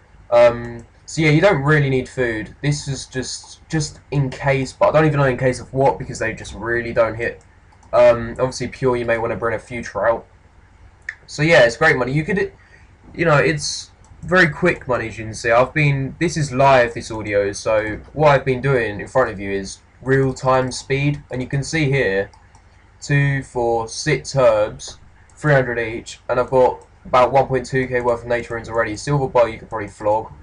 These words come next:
for quite a decent price, and the fires and the bodies are always good to keep, 'cause you can, you know, stun and get your mage up a little bit. Uh, I might as well give you a quick update, guys. Uh, I've got a Rune Defender, which is pretty cool. I showed in my last vid, seventy-one, nearly seventy-two strength.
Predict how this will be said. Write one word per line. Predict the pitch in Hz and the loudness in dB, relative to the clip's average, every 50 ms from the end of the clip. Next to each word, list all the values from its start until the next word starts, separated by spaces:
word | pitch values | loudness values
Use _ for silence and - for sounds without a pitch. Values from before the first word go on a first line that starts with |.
| - - - _ | -20 -20 -20 _
for | - - | -18 -14
quite | - - 127 120 113 | -4 2 4 4 4
a | 101 | 2
decent | 123 117 - - 110 107 | 0 -6 -8 -10 -10 -4
price, | 117 120 120 117 117 - | 2 4 4 4 4 0
and | 120 123 | -6 -10
the | 123 | -8
fires | - - 156 151 151 147 143 - | -2 4 6 6 8 6 6 2
and | 127 | -2
the | 120 - | -4 -2
bodies | - 123 120 117 117 131 | 0 0 0 0 0 0
are | |
always | 131 139 143 131 127 - | 0 0 2 0 -2 -2
good | - 123 - | -6 -8 -8
to | - 110 - | -8 -14 -14
keep, | - - 107 110 107 - - | -12 -10 -10 -10 -10 -12 -12
'cause | - 131 - | -14 -12 -12
you | 127 120 | -12 -14
can, | 123 123 123 120 117 117 113 98 | -12 -12 -14 -12 -14 -14 -12 -8
you | 127 | -4
know, | 123 107 104 101 | -2 -2 -2 -2
stun | - - - - - - 139 131 127 | -4 -8 -12 -6 0 2 2 2 0
and | 117 117 | -2 -6
get | 117 95 | -8 -8
your | 101 107 | -8 -6
mage | 110 113 110 110 - | -4 -4 -4 -4 -6
up | - 98 - | -10 -10 -8
a | |
little | 104 90 87 101 | -10 -8 -8 -8
bit. | 87 98 101 98 - - - _ _ _ _ _ - - - - _ _ _ _ _ - - - | -6 -6 -8 -8 -10 -20 -20 _ _ _ _ _ -20 -20 -20 -20 _ _ _ _ _ -18 -6 0
Uh, | - 131 139 143 147 151 147 - - - | 2 6 6 8 8 8 8 8 6 6
I | 175 180 | 6 6
might | 180 151 | 4 2
as | 139 135 | 2 0
well | 127 | -4
give | 131 127 120 | -6 -6 -6
you | 120 117 | -6 -8
a | |
quick | - 120 117 139 | -8 -4 0 2
update, | 143 - - 120 110 95 | 2 2 2 -4 -4 0
guys. | - 113 113 113 120 | 2 2 2 2 2
Uh, | 127 123 120 - | 4 4 6 4
I've | 147 | 4
got | 135 139 127 | 4 2 2
a | |
Rune | 127 147 156 156 | 2 2 2 2
Defender, | 143 143 - 151 151 156 156 | 2 2 2 2 2 2 2
which | 151 127 - - | 0 -2 -6 -10
is | - | -16
pretty | - - - 135 131 123 | -16 -8 -6 -6 -6 -4
cool. | - 131 135 139 143 139 139 | -2 -2 0 0 0 -2 -2
I | 139 | -4
showed | - - 131 123 | -4 -2 -2 -2
in | 117 | 2
my | 117 117 | 2 2
last | 120 131 135 135 127 - | 4 4 4 2 2 0
vid, | 139 139 135 131 | -4 -4 -4 -4
seventy-one, | - - 147 147 135 120 123 123 131 131 131 131 131 135 | -6 -4 -4 -2 -2 -2 0 0 2 2 2 0 -2 -2
nearly | 143 143 147 143 131 | 0 0 0 0 -2
seventy-two | 131 - 139 135 120 120 - - 127 123 | -4 -6 -6 -6 -6 -8 -8 -10 -10 -10
strength. | - - 139 139 135 135 139 - - - | -8 -4 0 0 0 0 -2 -6 -12 -18